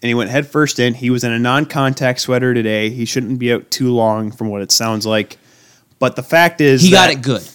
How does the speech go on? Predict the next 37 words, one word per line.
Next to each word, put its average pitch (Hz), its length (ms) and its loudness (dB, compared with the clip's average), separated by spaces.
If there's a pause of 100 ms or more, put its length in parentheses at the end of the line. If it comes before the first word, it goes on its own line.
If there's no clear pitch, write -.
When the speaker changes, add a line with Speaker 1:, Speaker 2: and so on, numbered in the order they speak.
(320)
Speaker 1:
Yeah. 110 240 0 (100)
Speaker 2:
Lucky. 131 420 0 (800)
Speaker 1:
He, 143 180 4
yeah, 131 260 4
exactly. 123 480 0
He 120 80 0
could 143 140 0
have 131 60 0
been 127 120 0
a, 113 180 -4
it 101 140 -16
could 123 120 -6
have 120 60 -2
been 117 100 0
a 117 80 2
worse 139 240 2
concussion, 123 800 -2 (640)
and 107 340 0
we'll 101 80 -8
get 92 100 -6
to 123 60 0
Speaker 2:
Or 107 120 4
Speaker 1:
more. 101 100 2
Speaker 2:
a 92 40 -4 (200)
very 104 240 -2
severe 95 360 -4
neck 101 280 -8
injury, 95 500 -16
Speaker 1:
Exactly. 117 420 -2
Speaker 2:
back 95 200 -8
injury. 92 600 -16 (300)
Speaker 1:
And 107 380 0
it's - 160 -4
good 123 260 -2
that 117 100 0
he's 117 160 2
okay. 110 640 -2